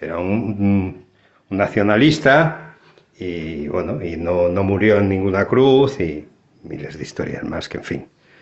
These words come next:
Que ahora es muy largo podernos hablar. Lo que sí estoy de acuerdo es con una escala de valores que se viene enseñando desde los albores de la humanidad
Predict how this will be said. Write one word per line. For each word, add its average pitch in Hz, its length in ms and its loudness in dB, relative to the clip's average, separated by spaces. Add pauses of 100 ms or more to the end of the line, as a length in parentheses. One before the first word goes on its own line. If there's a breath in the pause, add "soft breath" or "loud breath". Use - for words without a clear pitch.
(560 soft breath)
Que 90 160 -4
ahora 95 240 2
es 104 60 2
muy 101 140 2
largo 95 300 4
podernos 87 400 -2
hablar. - 380 -4
Lo - 140 -2
que - 100 -2
sí 117 260 2
estoy 123 340 4
de 110 60 6
acuerdo 123 380 4
es 135 80 2
con 104 140 2
una 92 140 2
escala 104 280 4
de 104 60 6
valores 117 440 6
que - 120 0
se - 120 0
viene 92 220 2
enseñando 107 540 2
desde 110 160 2
los 87 180 0
albores 92 460 0
de 104 80 4
la 104 80 4
humanidad 113 500 2